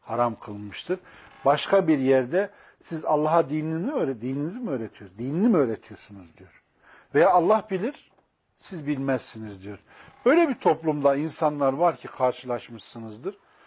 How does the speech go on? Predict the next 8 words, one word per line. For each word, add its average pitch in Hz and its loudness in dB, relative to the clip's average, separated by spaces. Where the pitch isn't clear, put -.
Mesela - -10
ne 226 4
derler? 175 4
En 196 2
çok - -10
bu 160 -10
faiz 147 0
meselesinde 120 -8